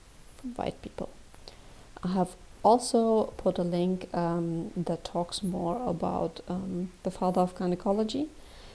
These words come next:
So you can also see where the other two, um, statues are that are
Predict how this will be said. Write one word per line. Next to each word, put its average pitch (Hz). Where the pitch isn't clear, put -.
So -
you 180
can 180
also 185
see 185
where 170
the 165
other 175
two, 170
um, 175
statues 180
are 190
that 175
are 185